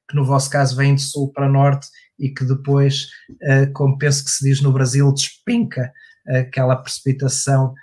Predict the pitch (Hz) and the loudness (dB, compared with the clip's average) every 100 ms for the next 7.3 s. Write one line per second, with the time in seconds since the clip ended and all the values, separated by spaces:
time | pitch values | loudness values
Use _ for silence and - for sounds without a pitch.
0 | _ _ 127 127 135 135 131 127 123 - | _ _ -2 2 4 4 4 2 -2 -2
1 | 127 127 127 - - 123 123 123 127 123 | -2 0 0 -4 -4 -2 -2 -2 -2 -2
2 | - 131 123 123 - 123 120 - 131 131 | -2 -2 0 -4 -4 -6 -4 -2 -4 -2
3 | 135 123 131 123 131 131 - 127 117 120 | -2 -2 -2 0 0 -2 -4 -6 -6 -4
4 | 123 127 123 127 123 123 123 127 127 - | -2 0 -2 -4 -6 -4 -2 0 -2 -4
5 | - - - _ _ - 143 139 139 143 | -12 -14 -20 _ _ -4 2 4 4 4
6 | 151 156 160 143 147 143 147 - 160 165 | 0 -4 -2 0 0 -2 -6 -8 -8 -10
7 | - 143 143 | -8 -6 -6